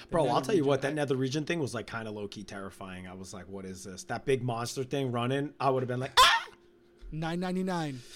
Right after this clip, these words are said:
Speaker 2: One more. Watch, we're gonna drop down right now. Someone's gonna be like, "No, we ain't getting there."
Speaker 1: <laughs> Oh!
Speaker 2: See, we just dropped down.
Speaker 1: I
Speaker 2: We did.
Speaker 1: hate that.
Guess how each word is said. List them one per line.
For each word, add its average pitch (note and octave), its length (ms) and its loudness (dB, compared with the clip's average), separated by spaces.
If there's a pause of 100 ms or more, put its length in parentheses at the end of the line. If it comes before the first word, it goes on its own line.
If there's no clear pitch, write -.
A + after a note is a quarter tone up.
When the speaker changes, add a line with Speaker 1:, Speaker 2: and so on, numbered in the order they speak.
(180)
Speaker 2:
One G3 160 -2
more. E3 380 0
Watch, D3+ 180 -6
we're C#3+ 60 -8
gonna C#3 120 -8
drop C3 280 -8
down B2 240 -8
right C3 160 -12
now. A#2 240 -14 (320)
Someone's C#3 200 -10
gonna C#3 40 -6
be D3+ 60 -6
like, C#3+ 140 -8
"No, C#4 420 -4 (160)
we D#3+ 60 2 (120)
ain't F#3 120 4
getting F#3+ 220 0
there." D3+ 200 -6
Speaker 1:
<laughs> - 60 -2
Oh! D4 420 4
Speaker 2:
See, F#3+ 180 -4
we F#3+ 80 4
just F#3+ 160 0
dropped G#3 240 4
down. G3+ 100 6
Speaker 1:
I F#3 80 10
Speaker 2:
We G#3+ 80 10
did. G#3 260 6
Speaker 1:
hate C#4 340 6
that. F#3+ 380 6